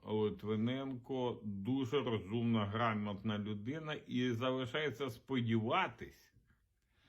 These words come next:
що, е, Р Н Б О все-таки перетвориться в дуже правильну аналітичну структуру.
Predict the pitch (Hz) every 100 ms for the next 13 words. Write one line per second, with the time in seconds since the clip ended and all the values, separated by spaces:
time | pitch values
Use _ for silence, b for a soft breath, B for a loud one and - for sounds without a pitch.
0 | b b - - - 135 127 120 110 -
1 | - 104 101 101 98 92 90 - 120 117
2 | 113 107 120 135 165 120 b b b -
3 | - 117 117 113 104 - 113 107 - 120
4 | 127 110 - 98 90 95 101 98 92 -
5 | 110 117 113 95 85 78 - - 104 98
6 | 95 90 - 95 85 - 82 87 - -
7 | - 98 92 - -